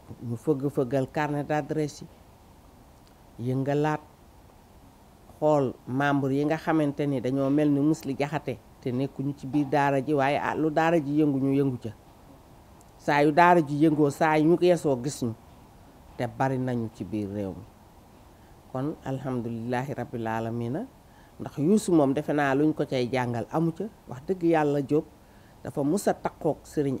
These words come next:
Atou ba ni Atou wujjee boromam. Di ko dénk,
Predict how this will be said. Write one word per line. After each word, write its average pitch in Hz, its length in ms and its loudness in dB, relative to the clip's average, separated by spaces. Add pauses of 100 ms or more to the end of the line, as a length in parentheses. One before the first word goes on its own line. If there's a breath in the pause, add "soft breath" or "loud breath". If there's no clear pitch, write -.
Atou 156 320 -2 (360)
ba 143 80 -6
ni 151 220 -4
Atou 139 300 -8
wujjee 113 320 -6
boromam. 107 420 -8 (1000 soft breath)
Di 131 80 -8
ko 131 180 -4
dénk, 120 380 -2